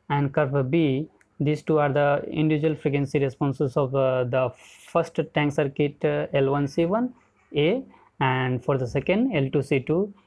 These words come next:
is the curve B respectively. So, uh, the combined effect, uh, combined frequency response is represented by, uh, the curve C, which is, uh,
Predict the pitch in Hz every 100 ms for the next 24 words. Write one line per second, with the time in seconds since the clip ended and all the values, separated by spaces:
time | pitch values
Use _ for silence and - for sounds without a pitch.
0 | _ 139 127 139 139 131 165 - - 127
1 | 135 120 101 - _ _ _ - _ -
2 | _ - 123 - 120 127 107 101 - _
3 | - 214 220 - - _ 156 143 131 135
4 | - - _ _ _ - - - 165 175
5 | 175 175 180 233 247 226 - - 180 170
6 | - 214 - _ _ _ 196 170 156 151
7 | 175 190 196 160 160 151 147 - 151 143
8 | 151 147 139 - _ _ - 151 165 139
9 | 151 147 139 139 135 147 147 _ - -
10 | 147 135 131 - 139 123 - 202 147 139
11 | 180 _ _ _ _ _ _ 180 143 139
12 | - 139 131 127 135 131